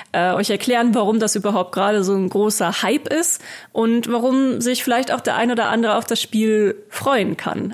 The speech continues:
wie es die meisten bei uns in der Redaktion tatsächlich tun.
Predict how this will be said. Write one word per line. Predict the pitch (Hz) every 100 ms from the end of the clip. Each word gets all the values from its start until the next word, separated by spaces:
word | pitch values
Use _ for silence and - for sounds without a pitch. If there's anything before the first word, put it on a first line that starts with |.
| - 190
wie | 196
es | 208 196 - -
die | 208
meisten | 185 196 - 214 196
bei | 190
uns | 208 214
in |
der | 208
Redaktion | 196 190 - 214
tatsächlich | - 208 196 - 185 -
tun. | - 220 156